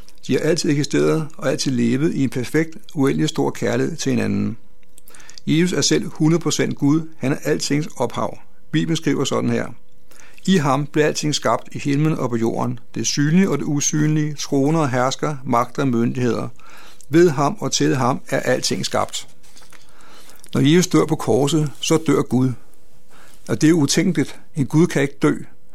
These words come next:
Men det er, hvad der sker. Han, som har skabt universet med, med milliarder af galakser,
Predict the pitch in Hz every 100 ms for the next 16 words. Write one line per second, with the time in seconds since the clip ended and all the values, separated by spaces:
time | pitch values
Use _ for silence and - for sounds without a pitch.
0 | - - - 139 139 143 151 131 123 117
1 | - - - 135 160 170 156 - 113 120
2 | - 131 110 107 127 170 165 - - 135
3 | 135 185 131 131 123 123 139 170 160 131
4 | 113 123 -